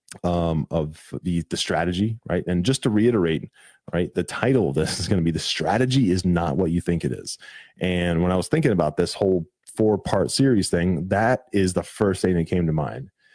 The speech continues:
It was like, you know what? The strategy. <laughs> If I just had the strategy, I at least would have been able to have some results. Now, the stuff that I'm gonna be talking about in parts two, three, and four are very complementary to this,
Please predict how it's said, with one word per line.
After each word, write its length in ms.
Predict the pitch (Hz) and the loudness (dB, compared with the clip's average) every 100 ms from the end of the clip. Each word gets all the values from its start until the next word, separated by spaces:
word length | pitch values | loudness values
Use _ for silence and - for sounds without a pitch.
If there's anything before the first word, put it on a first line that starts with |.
| _ _ _ | _ _ _
It 60 | 87 | -4
was 100 | 85 | -2
like, 160 | 82 | -2
you 80 | 85 | -2
know 80 | 87 | 0
what? 160 | 104 - | 0 -2
The 60 | |
strategy. 580 | - - 90 82 69 50 _ | -4 0 0 0 -4 -8 _
<laughs> 60 | |
If 360 | 120 - 147 123 | 2 4 4 4
I 100 | 113 | 4
just 160 | 143 - | 2 2
had 200 | 120 135 | 2 2
the 80 | |
strategy, 560 | 127 117 113 131 139 147 - - - | 2 2 4 4 2 2 -4 -12 -2
I 100 | 110 | 2
at 120 | 113 | 4
least 280 | 135 156 - | 4 2 2
would 120 | 127 | 2
have 60 | 107 | 2
been 120 | 101 | 2
able 180 | 104 104 | 2 2
to 80 | 92 | 2
have 240 | 95 90 | 0 -2
some 260 | - 92 90 | -2 0 2
results. 460 | 80 67 - - - - - | 0 -2 -4 -12 -18 -10 -2
Now, 140 | 101 | 0
the 80 | 101 | 0
stuff 280 | - 131 120 | 0 0 2
that 100 | 117 | 2
I'm 60 | |
gonna 100 | 117 | 2
be 80 | 101 | 0
talking 400 | - 104 101 113 | 0 0 2 2
about 260 | 110 110 90 | 2 2 0
in 100 | 87 | -2
parts 300 | - 95 - | -2 -2 0
two, 180 | 120 110 | 0 2
three, 200 | 107 95 | 2 0
and 120 | 90 | 0
four 360 | 95 98 117 - _ _ _ | 0 2 0 -2 _ _ _
are 120 | 98 92 | -2 -2
very 420 | 90 107 110 104 | -2 0 2 0
complementary 800 | - 104 98 90 85 95 104 107 | -2 -2 0 0 2 2 2 0
to 100 | 107 | 0
this, 400 | 117 127 - | 0 -2 -6